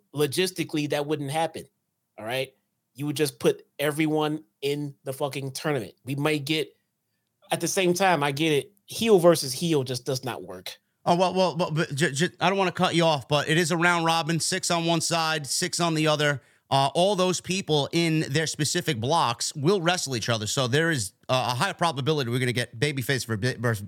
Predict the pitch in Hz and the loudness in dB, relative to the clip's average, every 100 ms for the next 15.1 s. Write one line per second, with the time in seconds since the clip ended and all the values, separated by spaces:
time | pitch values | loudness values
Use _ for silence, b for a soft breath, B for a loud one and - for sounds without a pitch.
0 | - 139 131 127 127 117 117 127 110 110 | -4 -2 -2 -2 -2 -2 -2 -2 -4 -4
1 | 131 101 101 95 110 101 - 113 92 113 | -4 -4 -6 -6 -6 -6 -6 -6 -6 -10
2 | - _ _ _ 147 - - _ 147 139 | -20 _ _ _ -2 -2 -6 _ -4 -2
3 | 220 202 139 - - _ _ - - - | -2 -2 0 -2 -6 _ _ -12 -10 -6
4 | 120 - 123 - 117 113 123 117 110 151 | -6 -2 -4 -2 -4 -2 -2 -2 2 0
5 | 147 143 131 - 156 110 127 139 143 147 | 2 -2 -2 -4 -2 -2 -2 -2 0 0
6 | 139 143 143 131 139 135 - 139 135 135 | -2 -2 -2 0 -2 -4 -4 -6 -4 -4
7 | 131 - _ _ _ 127 120 135 143 151 | -6 -10 _ _ _ -10 -6 -4 0 0
8 | 147 - 156 151 147 143 143 143 139 143 | -2 -4 0 0 0 0 0 0 -2 -6
9 | 135 - _ - 151 147 147 147 139 165 | -12 -20 _ -6 -2 2 2 0 -2 -2
10 | 151 151 151 147 147 147 147 139 127 107 | -2 -2 -4 -4 -2 -2 -2 -4 -4 -2
11 | 123 139 135 139 - - 143 139 143 135 | -2 0 0 -2 -4 -4 -2 -2 -2 2
12 | 143 139 135 156 147 143 139 - 135 135 | 2 0 -2 -2 -2 -4 -6 -6 -6 -4
13 | 135 151 139 139 131 _ _ _ _ _ | -4 -4 -4 -6 -10 _ _ _ _ _
14 | - 135 151 170 170 180 107 135 143 143 | -6 -2 -2 -2 0 0 2 -2 -2 -4
15 | 139 | -6